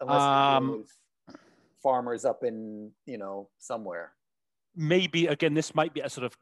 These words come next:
Speaker 2: very com-, you know, I was talking earlier about the, the community level.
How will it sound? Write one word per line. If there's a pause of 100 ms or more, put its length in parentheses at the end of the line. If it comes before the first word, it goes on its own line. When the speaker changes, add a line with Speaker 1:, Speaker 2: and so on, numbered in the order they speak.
(100)
Speaker 2:
very
com-,
you
know,
I
was
talking
earlier
about
the,
the
community
level.